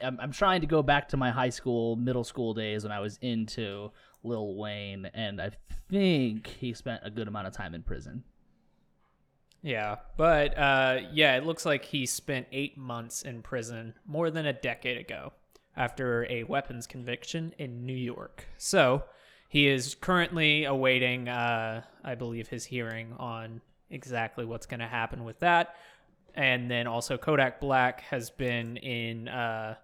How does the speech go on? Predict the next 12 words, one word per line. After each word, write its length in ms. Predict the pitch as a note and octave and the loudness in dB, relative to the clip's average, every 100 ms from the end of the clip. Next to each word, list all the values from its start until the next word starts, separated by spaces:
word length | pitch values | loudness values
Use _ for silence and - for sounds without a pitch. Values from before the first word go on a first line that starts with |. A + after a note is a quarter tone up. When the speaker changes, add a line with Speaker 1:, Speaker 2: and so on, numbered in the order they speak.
| _ _ _ | _ _ _
Speaker 2:
jail 320 | - B2 A#2 | 0 2 2
since 380 | A2 C3 A2 - | -2 -6 -8 -8
November 380 | A2+ A2+ C#3+ D3 | -6 -4 0 -2
twenty 300 | - C#3+ C3 | -2 -4 -4
nineteen 680 | A#2+ - - E3+ E3+ E3+ E3+ _ | -6 -8 -6 -4 -2 -4 -6 _
and 240 | C#3 A#2+ B2 | -10 -10 -6
was 200 | A#2 - | -6 -6
sentenced, 520 | C#3+ B2+ C3+ B2+ - | -6 -6 -8 -10 -12
uh, 420 | C3 B2+ A#2 A#2 | -10 -8 -6 -8
to 160 | B2 - | -10 -10
more 220 | A#2+ A#2+ | -8 -8
than 140 | A#2 | -10